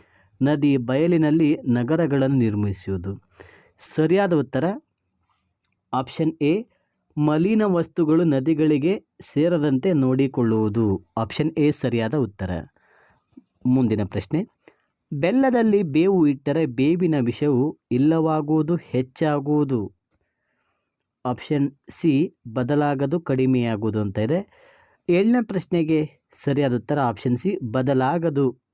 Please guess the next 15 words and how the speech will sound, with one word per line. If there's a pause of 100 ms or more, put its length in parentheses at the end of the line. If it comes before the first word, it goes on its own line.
ಸರಿಯಾದ
ಉತ್ತರ. (1400)
ಇವರು
ನಮ್ಮ
ಊರಿನ
ಗೌಡತಿ. (880)
ಅಡಿಗೆರೆ
ಎಳೆದ (220)
ಪದವನ್ನು
ಪುಲ್ಲಿಂಗಕ್ಕೆ
ಬದಲಿಸಿದಾಗ,
ಇಲ್ಲಿ
ಗೌಡತಿ
ಅನ್ನುವಂಥ
ಪದವನ್ನ